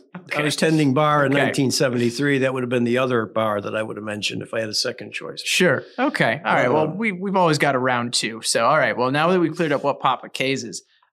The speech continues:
Speaker 1: I have a question kind of going back to, and I knew we were gonna get a good automation industry
Speaker 2: Sure.
Speaker 1: history lesson there. But going back, one of the things I'd love the manufacturing leaders to take away from this is, what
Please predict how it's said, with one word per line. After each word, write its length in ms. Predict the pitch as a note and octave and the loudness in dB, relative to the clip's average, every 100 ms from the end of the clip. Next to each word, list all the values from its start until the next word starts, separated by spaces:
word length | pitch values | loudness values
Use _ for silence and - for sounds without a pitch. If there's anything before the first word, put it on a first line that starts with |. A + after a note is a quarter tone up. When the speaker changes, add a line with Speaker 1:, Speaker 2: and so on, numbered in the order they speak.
| _ | _
Speaker 1:
I 100 | D3+ | 2
have 120 | F3 | 4
a 40 | C#3 | 2
question 320 | - A#2+ A#2 | 0 -4 -4
kind 220 | - B3+ | -4 -4
of 40 | D3+ | -2
going 240 | B2 A#2 | -4 -2
back 280 | A#2 A2 - _ | -2 -2 -4 _
to, 280 | B2+ F#2 D2 - | 0 0 0 -2
and 220 | - D3+ | -2 0
I 60 | D3+ | 2
knew 200 | E3 E3 | 4 4
we 140 | C#3+ | 4
were 180 | B2+ A#2 | 2 -2
gonna 160 | A#2+ | -2
get 160 | A#2+ A#2 | -2 -2
a 60 | A2+ | -2
good 400 | B2 A#2+ A2+ - _ | -2 -2 -4 -8 _
automation 840 | C3+ C3 B2+ B2+ B2 - B2+ A2+ G#2 - - | -2 0 0 -2 -4 -4 -6 -8 -12 -8 0
industry 720 | D#3 C#3 C3+ D3 A#2+ A#2 A#2 | 2 2 2 2 2 0 -6
Speaker 2:
Sure. 100 | - _ _ | -12 _ _
Speaker 1:
history 400 | D#3+ C#3+ C#3+ A#2+ | 2 2 0 -2
lesson 400 | A2 G#2+ - A#2+ | -2 -2 -4 -2
there. 260 | G#2+ A2 - - _ - | 0 0 -4 -20 _ -2
But 100 | C#3+ | 2
going 280 | G3+ F3 | 4 4
back, 340 | C#3+ D3+ C3+ F#2+ | 2 2 0 -4
one 180 | C3+ D#3 | 0 2
of 60 | |
the 40 | D3+ | 2
things 160 | D#3 | 2
I'd 140 | B2+ A#2 | 0 0
love 220 | C3+ A#2 | 0 -2
the 60 | |
manufacturing 720 | A2+ B2+ A#2 A#2+ C3 C3 A#2+ A#2 | -4 -6 -4 -2 -2 -2 -6 -2
leaders 400 | C3 C#3 - - | 0 -2 -4 -12
to 140 | - _ | -20 _
take 220 | D3+ C#3+ | 0 0
away 260 | A2+ B2 F#3 | 0 0 0
from 200 | C#3+ A2+ | -2 -4
this 220 | A2+ - | -4 -4
is, 180 | A#2 - _ _ _ - | -4 -8 _ _ _ -4
what 380 | D#3 F4+ - | 0 0 -2